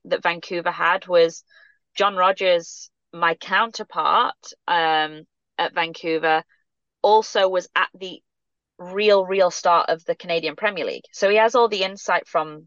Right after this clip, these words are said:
that side of it. I have the insight from running the club and being on the ground in the club. So between us, it was very, I wouldn't say easy, but it was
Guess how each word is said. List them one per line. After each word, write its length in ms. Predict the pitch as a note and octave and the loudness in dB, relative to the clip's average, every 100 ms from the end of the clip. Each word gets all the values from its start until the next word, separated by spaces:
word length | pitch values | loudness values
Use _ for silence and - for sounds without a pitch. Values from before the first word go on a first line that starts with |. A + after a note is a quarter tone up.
| _ | _
that 240 | D#3 - | -2 -2
side 280 | - F3 F#3 | -2 -2 0
of 80 | G3+ | -2
it. 160 | B3+ - _ _ - | -4 -4 _ _ -2
I 120 | F#3+ | 0
have 180 | A3+ G3+ | 0 -2
the 120 | G3+ | -4
insight 460 | F#3+ F#3 F#3 E3+ - | -6 -4 -2 -2 -2
from 420 | F3+ E3 D#3+ D#3+ | -2 -2 -4 -2
running 440 | F3 F3 E3 D#3+ | 0 0 -6 -6
the 100 | D#3+ | -8
club 380 | - - E3+ E3 | -4 2 2 2
and 180 | D#3 D3+ | -4 -6
being 280 | E3+ E3+ D#3+ | -4 -2 -2
on 140 | D#3 | -2
the 80 | D#3 | -2
ground 300 | D#3+ D#3 D#3 | 0 0 -2
in 80 | D3+ | -6
the 80 | |
club. 320 | - E3+ F#3 - | -6 -2 -2 -4
So 140 | F3 | -8
between 520 | E3 - - G3+ A3+ | -8 -10 -8 -6 -2
us, 360 | C4 D4+ D#4+ - _ - _ _ _ - | -2 -2 -6 -16 _ -20 _ _ _ -2
it 160 | F#3+ - | 0 2
was 520 | G3 F#3+ F3+ - - | 0 0 -4 -12 -10
very, 760 | E3+ F#3+ G3+ G3+ G3 F#3+ F#3 F3+ _ _ | -2 2 2 0 -2 -6 -8 -14 _ _
I 80 | E3 | -2
wouldn't 200 | F#3 - | -2 -2
say 180 | - F3+ - | -2 -2 -4
easy, 680 | G3 F#3 D#3 D3 F3 G#3+ _ _ | -12 -10 -2 0 0 -4 _ _
but 140 | - | 0
it 100 | F3 | 0
was 180 | F3+ E3+ | -2 -6